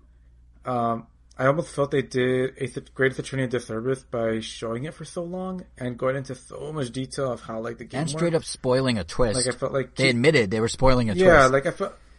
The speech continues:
Speaker 1: like, I felt like they should, I mean, I honestly didn't even watch, like, the whole thing, 'cause at some point it just felt like, wow, this is so redundant. Like,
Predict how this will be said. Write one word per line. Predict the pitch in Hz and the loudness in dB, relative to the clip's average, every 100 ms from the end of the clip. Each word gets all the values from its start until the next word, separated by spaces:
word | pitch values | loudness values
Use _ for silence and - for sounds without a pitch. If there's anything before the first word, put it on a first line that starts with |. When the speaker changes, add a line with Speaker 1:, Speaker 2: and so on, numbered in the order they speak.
| - - - - - - _ _ _ - | -20 -20 -20 -20 -20 -20 _ _ _ -6
Speaker 1:
like, | 151 | -2
I | 160 | -2
felt | 175 | 2
like | 180 | 0
they | 151 | 0
should, | 139 156 | -4 -4
I | 156 | -2
mean, | 156 | -2
I | 156 175 180 - | 0 2 0 -2
honestly | 135 147 117 | -6 -8 -6
didn't | 127 127 | -4 -4
even | 117 | -6
watch, | 120 113 | -8 -8
like, | 117 | -10
the | 117 | -10
whole | 113 | -10
thing, | 107 123 | -10 -6
'cause | 135 | -4
at | 131 | -2
some | - 143 | -2 -2
point | 143 | -2
it | 127 | -4
just | - | -4
felt | 135 | -4
like, | 123 117 | -4 -4
wow, | 117 117 117 | -2 0 0
this | 117 | -2
is | 117 | -10
so | - - 117 | -18 -10 -8
redundant. | 113 110 117 113 110 - | -6 -8 -6 -8 -8 -6
Like, | 117 117 | -6 -6